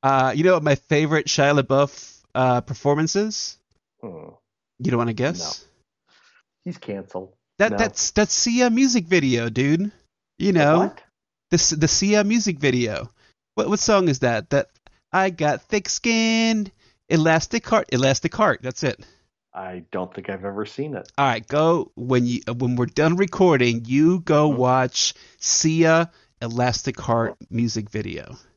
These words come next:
Speaker 2: And will that take me right into, um, what is it, Chandelier? What, what's that one? What's it
Speaker 1: Chandelier, and I'm sure it'll autoplay next.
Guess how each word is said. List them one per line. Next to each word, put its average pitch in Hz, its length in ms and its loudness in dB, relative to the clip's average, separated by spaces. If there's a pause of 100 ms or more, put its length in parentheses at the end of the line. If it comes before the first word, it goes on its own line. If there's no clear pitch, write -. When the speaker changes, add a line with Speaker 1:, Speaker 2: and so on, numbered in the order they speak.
(320)
Speaker 2:
And 127 220 -4
will 123 140 -2
that 123 220 -2
take 127 260 -10
me 117 120 -8
right 107 280 -6
into, 107 1000 -10
um, 92 520 -6 (460)
what 98 120 -6
is 82 140 -16
it, 80 160 -18
Chandelier? 95 800 -14 (220)
What, - 180 -20
what's 135 300 -14
that 156 140 -8
one? 156 220 -12 (240)
What's - 180 -8
it 156 40 4
Speaker 1:
Chandelier, 139 600 2
and 131 160 0
I'm 127 180 -2
sure 135 400 2
it'll 135 280 2
autoplay 135 580 -2
next. - 560 -8